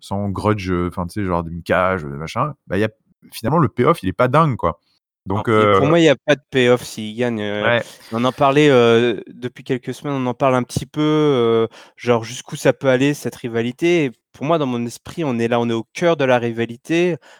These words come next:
Speaker 2: euh,
Speaker 1: Ouais.
Speaker 2: on est
Speaker 1: Ouais.
Speaker 2: vraiment qu'à la moitié. Il faut qu'on ait ce côté, euh, Kevin Owens se fait avoir, toi, et, et que, euh, ils reviennent, ils reviennent et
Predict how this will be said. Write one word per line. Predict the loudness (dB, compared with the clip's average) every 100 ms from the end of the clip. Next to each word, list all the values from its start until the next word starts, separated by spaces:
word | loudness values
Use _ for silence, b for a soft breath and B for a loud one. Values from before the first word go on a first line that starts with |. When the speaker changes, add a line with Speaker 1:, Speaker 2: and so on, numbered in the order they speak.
| _
Speaker 2:
euh, | -4 0 0 0 0 2 0 0 0 0
Speaker 1:
Ouais. | 0
Speaker 2:
on |
est | 0
Speaker 1:
Ouais. |
Speaker 2:
vraiment | 0 -2 -2
qu'à | 2
la | 2
moitié. | 4 0 2 4 4 2 B B B _ -10
Il | -10
faut | 0 0
qu'on | 2 2 2
ait | 4 2
ce | 0
côté, | -4 -4 0 2 2 0 -6 _
euh, | -4 -2 -2 -2 -4 -4
Kevin | -4 -2 -2
Owens | -2 -2
se | -6
fait | -14 -2 2
avoir, | 2 0 2 2 2
toi, | -4 -4 -2 0 0 -2 -4
et, | -2 0 0 -2 -4 B B B _ -6
et | -6
que, | -8 -6 -4 -2 -2 -2 -4 _ -16
euh, | -14 -10 -10 -10 -12 -14 -18 -20 _ _ _ _
ils | -4 -4
reviennent, | 0 0 0 -4 _ -4
ils | -2
reviennent | 0 0 2 2 -2 -8 _ -12
et | -12